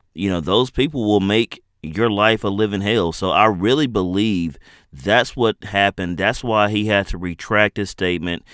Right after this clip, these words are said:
and he issued that apology and said it was the wrong thing to do and that there was no validity to that story. Look at the Patriots.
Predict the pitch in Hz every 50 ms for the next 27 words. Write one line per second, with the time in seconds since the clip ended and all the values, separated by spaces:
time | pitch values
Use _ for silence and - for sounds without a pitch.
0 | - _ - - 80 87 87 82 - - 82 104 104 - - 107 95 104 98 95
1 | 95 82 87 90 87 87 87 87 78 82 87 85 82 80 - - - 98 92 92
2 | 90 90 87 87 - 85 80 85 85 85 80 - 90 85 82 82 76 71 80 80
3 | 82 82 78 73 73 76 78 76 76 82 82 80 80 76 - 82 82 80 80 80
4 | 80 78 73 - - 92 87 90 92 98 98 95 87 - 87 82 78 73 69 65
5 | 69 - _ _ _ _ _ - - 87 78 76 67 - - - 87 82 80 65
6 | 50 50 - - _ _ _ _ _ _ _ _ _ _ _ _ _ _ _ _
7 | _ _ _ _ _ _ _ _ _ _ - 107 110 117 117 113 - - 120 117
8 | - 87 - - - -